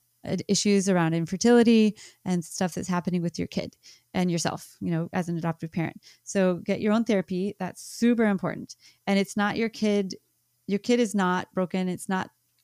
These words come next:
they're not a problem. There's no problem, really. It's just how things are. This is the journey that we all are on.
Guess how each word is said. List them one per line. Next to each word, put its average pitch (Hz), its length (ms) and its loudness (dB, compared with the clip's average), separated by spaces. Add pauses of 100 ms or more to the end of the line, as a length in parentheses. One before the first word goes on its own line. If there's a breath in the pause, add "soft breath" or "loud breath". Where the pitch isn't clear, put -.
(160)
they're 208 160 2
not 208 240 0
a 180 40 0
problem. - 500 -2 (840)
There's 202 280 2
no 202 100 4
problem, 170 300 0
really. 165 240 2
It's - 160 -4
just - 440 -4
how 180 300 -2
things 254 300 -2
are. 247 200 4
This 165 140 -4
is 175 140 -10
the 196 100 -2
journey 190 340 0
that 180 200 -4
we 185 160 -2
all 170 260 0
are 180 140 0
on. - 260 -6